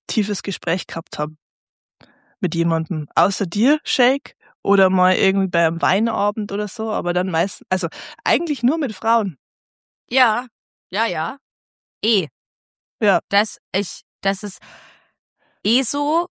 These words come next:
Speaker 2: und auch erfahrungsgemäß von Männern kenne ich,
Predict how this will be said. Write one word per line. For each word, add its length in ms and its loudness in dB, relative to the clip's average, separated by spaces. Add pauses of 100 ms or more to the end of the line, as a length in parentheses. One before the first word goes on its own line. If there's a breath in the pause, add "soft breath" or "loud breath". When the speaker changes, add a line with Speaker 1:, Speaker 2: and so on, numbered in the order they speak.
Speaker 2:
und 300 -2 (280)
auch 340 0 (180)
erfahrungsgemäß 1040 -2
von 280 -4
Männern 520 2
kenne 380 -2
ich, 500 -6